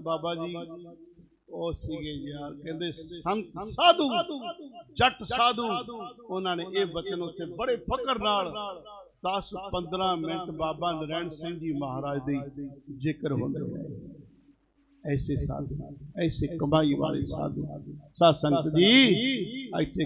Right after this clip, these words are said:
ਕੋਈ ਵੀ ਅੱਜ ਸੁੱਖ ਸੁੱਖ ਲਿਓ, ਕੋਈ ਬਾਬਾ ਜੀ ਦਾ ਧਿਆਨ ਕਰਕੇ ਗੁਰਮੂਰਤ ਕਰ ਧਿਆਨ ਸਦਾ ਹਜ਼ੂਰ ਹੈ। ਮੋਬਾਈਲ ਹੁੰਦਾ, ਮੈਂ ਕਿਹਾ ਕਿ ਸਮਾਪਤੀ ਕਰ ਦੇਣੀ ਹੈ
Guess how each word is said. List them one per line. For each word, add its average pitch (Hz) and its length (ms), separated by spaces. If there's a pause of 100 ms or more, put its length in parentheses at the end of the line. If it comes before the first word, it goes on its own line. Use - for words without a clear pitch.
ਕੋਈ 180 300
ਵੀ 156 220
ਅੱਜ 156 160 (500)
ਸੁੱਖ 220 320
ਸੁੱਖ 156 280
ਲਿਓ, 196 300 (760)
ਕੋਈ 294 240
ਬਾਬਾ 226 380
ਜੀ 226 100
ਦਾ 214 100 (120)
ਧਿਆਨ 190 280
ਕਰਕੇ 202 1000
ਗੁਰਮੂਰਤ 220 520 (140)
ਕਰ 185 160
ਧਿਆਨ 160 380
ਸਦਾ 160 340 (720)
ਹਜ਼ੂਰ 202 400
ਹੈ। 202 160
ਮੋਬਾਈਲ 185 400
ਹੁੰਦਾ, 226 340
ਮੈਂ 202 180
ਕਿਹਾ 214 140
ਕਿ 202 160
ਸਮਾਪਤੀ 180 400
ਕਰ 175 200
ਦੇਣੀ 190 340
ਹੈ 180 120